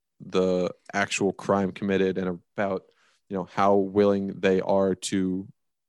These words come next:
make amends and, and to reform themselves. And so I don't wanna sit here and say, "Okay, he needs all eighty-one games. He needs to be at, gone for a full season. He needs to be kicked out of the league," because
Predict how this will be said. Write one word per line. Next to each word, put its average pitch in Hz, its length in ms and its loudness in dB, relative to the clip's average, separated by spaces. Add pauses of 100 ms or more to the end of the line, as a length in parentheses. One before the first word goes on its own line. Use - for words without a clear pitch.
(420)
make 104 280 0
amends 95 480 0
and, 90 360 -2
and 95 140 -4
to - 120 -2
reform 131 360 2
themselves. 90 580 -4 (1400)
And 117 80 -2
so 139 120 2
I 123 40 6
don't 139 140 4
wanna 147 180 2
sit - 240 -2
here 131 140 0
and 107 100 -2
say, 101 280 2
"Okay, 98 500 2 (880)
he 120 240 -2
needs 110 240 2
all 101 160 4
eighty-one 98 380 2
games. 95 420 -4
He 110 140 -6
needs 104 300 -6
to 107 140 -2
be 98 220 -2
at, - 180 -2
gone 101 240 0
for 98 180 -6
a - 20 -4
full 98 180 -6
season. 95 420 -4
He 98 120 -10
needs 98 220 -10
to - 40 -20
be 92 120 -12
kicked - 280 -10
out 98 140 0
of 90 80 -8
the 95 80 -4
league," 95 280 -4
because 92 360 -6